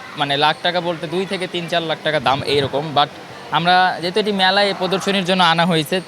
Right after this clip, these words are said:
এজন্য আমরা গরু, মানে গরুর প্রা-, প্রাণীগুলোকে দেখানোর চেষ্টা করতেছি। এখানে কোনো ধরনের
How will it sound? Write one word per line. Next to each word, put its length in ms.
এজন্য 280
আমরা 140
গরু, 460
মানে 200
গরুর 300
প্রা-, 180
প্রাণীগুলোকে 580
দেখানোর 300
চেষ্টা 240
করতেছি। 420
এখানে 280
কোনো 220
ধরনের 380